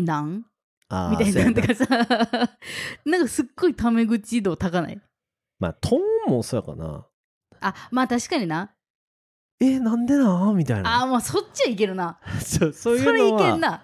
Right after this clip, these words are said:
Speaker 1: あ、確かにな。いや、トーン、表情も大事やな。タメ口な。
Speaker 2: そう。いや、結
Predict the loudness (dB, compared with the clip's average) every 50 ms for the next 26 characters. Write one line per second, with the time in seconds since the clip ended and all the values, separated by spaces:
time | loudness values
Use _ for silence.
0 | _ _ -12 -6 -4 -4 -4 -4 -6 -6 -4 -4 -4 -4 -4 -4 -4 -6 -10 -20
1 | -20 -20 -20 -18 -10 -4 -2 0 0 0 0 -2 -2 0 2 2 2 2 2 0
2 | 0 0 0 0 0 0 0 0 -2 -2 -2 -4 -6 -8 -6 -2 0 0 2 2
3 | 0 -2 -2 -2 -2 -2 -2 -2 -4 -4 -4 -4 -4 -6